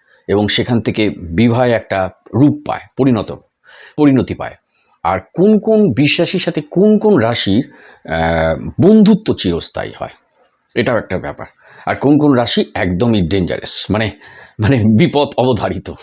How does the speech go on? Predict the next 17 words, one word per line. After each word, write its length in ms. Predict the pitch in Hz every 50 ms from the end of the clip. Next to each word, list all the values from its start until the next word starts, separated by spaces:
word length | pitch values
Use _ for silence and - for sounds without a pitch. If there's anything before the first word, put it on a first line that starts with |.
| - _ _ - - - - - - -
তো 80 | 135
যাই 180 | 127 123 160 180
হোক, 100 | 170 147
আমি 160 | 147 151 156
সেই 180 | 143 - 147 135
নিয়ে 180 | 143 147 139
আজকে 200 | 107 104 107 113
বলছি, 300 | 101 92 98 90 - -
বৃষ 300 | 156 95 110 107 - -
রাশি 200 | 104 95 - 90
নিয়ে। 160 | 85 90 117 - - - - - - - - - - - - _ _ _ _ _ _ _ -
দেখুন, 240 | 160 165 196 151 -
বৃষ 440 | - - 156 165 156 - - -
রাশি 260 | 196 185 190 - 202 196
হচ্ছে 240 | 190 190 - -
পৃথিবী 320 | 185 - 127 90 - 82 82
রাশি, 280 | - - - - -